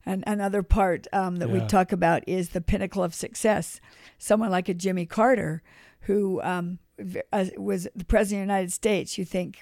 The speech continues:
Speaker 1: "Well, you can't get any higher than that."
Speaker 2: <laughs> Right.
Speaker 1: But yet he didn't get reelected,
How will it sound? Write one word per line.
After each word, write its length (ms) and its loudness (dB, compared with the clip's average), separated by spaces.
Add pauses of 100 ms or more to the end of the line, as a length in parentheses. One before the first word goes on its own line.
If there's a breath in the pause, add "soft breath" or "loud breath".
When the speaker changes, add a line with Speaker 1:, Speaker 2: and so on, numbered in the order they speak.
Speaker 1:
"Well, 160 -2
you 100 -4
can't 240 -2
get 120 0
any 180 0
higher 320 4
than 160 -2
that." 400 0
Speaker 2:
<laughs> 80 -2
Right. 320 0
Speaker 1:
But 140 2
yet 340 6
he 240 -4
didn't 300 2
get 180 6
reelected, 680 2